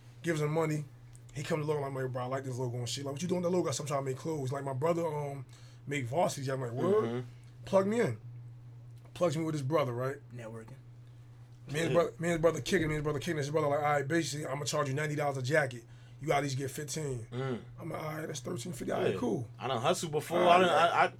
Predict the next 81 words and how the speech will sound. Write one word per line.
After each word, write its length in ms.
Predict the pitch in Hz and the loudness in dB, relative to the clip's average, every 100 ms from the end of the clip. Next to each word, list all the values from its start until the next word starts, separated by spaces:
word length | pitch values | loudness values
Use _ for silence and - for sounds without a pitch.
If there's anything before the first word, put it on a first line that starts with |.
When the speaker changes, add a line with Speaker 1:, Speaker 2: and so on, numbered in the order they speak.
| - - | -18 0
Speaker 2:
what 100 | 139 | 6
I 60 | 165 | 6
Speaker 1:
I'm 60 | |
like, 80 | 175 | 8
Speaker 2:
mean? 200 | 196 226 | 6 4
Speaker 1:
I'm 60 | 175 | 2
like, 100 | 160 | 0
"Ninety 140 | 180 | 2
dollars 140 | 180 160 | 2 2
jacket, 140 | 190 | 2
I 20 | 170 | 0
can 80 | 135 | 6
sell 160 | 170 | 10
Speaker 2:
Yeah. 100 | 185 139 | 10 8
Speaker 1:
for 120 | 175 | 2
something 200 | 143 170 | -2 -4
for 60 | - | -4
two 120 | 190 | -6
fifty." 240 | 196 196 | -6 -6
"Y'all 260 | 202 180 160 | -4 -4 -2
selling 200 | 175 156 | -2 -2
for 120 | - | -4
two 80 | 185 | -6
fifty, 180 | - 147 | -4 -4
right?" 160 | 165 | -4
Like, 120 | 151 | -2
"Yeah, 100 | 180 | -2
man, 100 | 156 | -2
all 100 | 160 160 | -2 -4
right, 80 | |
cool, 140 | 170 175 | -2 -2
I 40 | |
can 100 | 175 | -2
do 80 | 151 | -4
that 140 | 147 | -4
shit." 220 | 139 170 - - - - - | -4 -6 -10 -16 -18 -18 -6
Boom. 320 | 127 165 131 - - - - - - - - 151 | 0 2 0 -6 -18 -20 -20 -20 -20 -20 -10 -2
Order 220 | 160 147 | 0 0
the 60 | 135 | 0
jackets. 540 | 156 156 131 117 - - - | 4 2 2 -10 -14 -16 -6
Me 140 | 151 | 0
and 140 | 190 185 | 2 4
the 80 | 175 | 4
nigga, 80 | 156 | 6
now 100 | 165 | 6
me 120 | 190 | 4
and 100 | 185 | 4
the 60 | 180 | 0
nigga 140 | 175 | -2
kicking 260 | - - 160 | -4 -2 0
it 60 | |
every 180 | 165 156 | 0 2
day. 320 | 151 165 117 - - - - | 6 6 4 -6 -18 -20 -16
Like, 120 | - 151 | -6 0
"Yeah, 140 | 156 | 2
bro, 200 | 151 156 | 2 0
you 40 | 156 | 2
know 60 | |
what 80 | 151 | 0
I 20 | |
mean? 80 | 156 | -2
Tell 160 | 151 170 | -2 0
me 40 | |
how 60 | 160 | 0
to 60 | |
do, 120 | 160 165 | 0 -2
tell 120 | 160 | 0
me 20 | |
how 40 | 160 | -2
to 40 | |
do." 60 | 160 | -2
He 60 | 131 | -4
said, 180 | 139 | -2
"Bro." 220 | 156 147 113 - - - - - | 0 0 0 -10 -20 -20 -18 -6
He's 80 | 170 | -2
like, 100 | 147 | 2
"Bro, 100 | 151 | 2
I 60 | 139 | 4
like 240 | 156 135 | 2 0
you, 60 | 123 | -4
bro. 280 | 147 147 | -4 -6